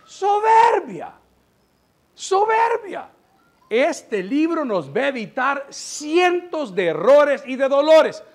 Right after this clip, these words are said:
¿Cuántos son casados acá? No, no, no lo tienen, que así miren las caras que tienen. Ya se sabe que son casados. Gran amargura que andan ahí, vea. Pero voy al punto. "Es que mire, pastor", me dijo, "esa maitra cuando yo no llego, ahí anda con el panadero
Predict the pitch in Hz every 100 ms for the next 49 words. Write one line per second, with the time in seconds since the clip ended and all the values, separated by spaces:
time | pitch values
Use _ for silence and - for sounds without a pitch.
0 | _ - 262 269 269 254 233 226 254 190
1 | 151 135 - - _ _ _ _ 311 262
2 | 247 240 226 226 220 196 180 220 220 185
3 | 226 180 180 196 156 - - 269 226 220
4 | 214 175 190 180 156 170 123 - 247 -
5 | - 170 277 254 196 175 170 247 240 175
6 | 196 202 175 185 226 139 - - - 247
7 | 311 349 330 349 302 - - - - -
8 | - - - - 330 339 262 359 339 349
9 | - 339 320 285 262 247 220 - 294 330
10 | 262 233 339 320 262 240 220 269 311 240
11 | 269 330 320 294 - - 285 339 294 226
12 | 254 - 208 180 240 330 330 294